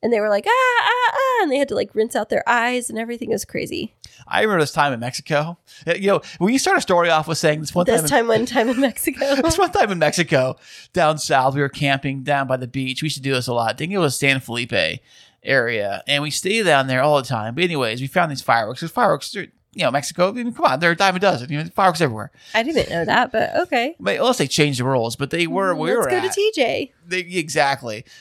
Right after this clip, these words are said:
Speaker 2: So they had these, uh, fireworks, and we got a handful of those little small firecracker, cracker kind, right? You know? And, um, I was little, probably, like, uh, maybe ten years old, maybe twelve years old.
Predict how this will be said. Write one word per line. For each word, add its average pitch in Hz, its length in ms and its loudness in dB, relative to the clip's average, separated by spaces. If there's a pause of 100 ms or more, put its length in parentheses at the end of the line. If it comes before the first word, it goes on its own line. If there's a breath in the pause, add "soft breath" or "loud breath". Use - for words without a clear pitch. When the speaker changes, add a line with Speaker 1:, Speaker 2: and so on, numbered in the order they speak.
Speaker 2:
So 185 220 0
they 180 100 2
had 220 260 2
these, 160 400 -4
uh, 123 300 2
fireworks, 180 640 2
and 143 80 -8
we 151 60 -6
got 185 200 2
a - 20 -2
handful 147 540 -4
of 135 100 -4
those 135 160 -4
little 143 100 -6
small 131 520 0
firecracker, 131 560 0 (160)
cracker 120 240 -4
kind, 113 280 -4
right? 120 220 -6
You 131 100 -8
know? 135 200 -6 (520 soft breath)
And, 151 480 0
um, 139 320 4
I 151 60 6
was 151 160 0
little, 139 220 2
probably, 135 240 0
like, 117 360 -2
uh, 110 260 0
maybe 127 200 -6
ten 123 320 -2
years 123 220 -4
old, 123 240 2
maybe 135 160 -2
twelve 120 260 2
years 120 160 -4
old. 120 220 0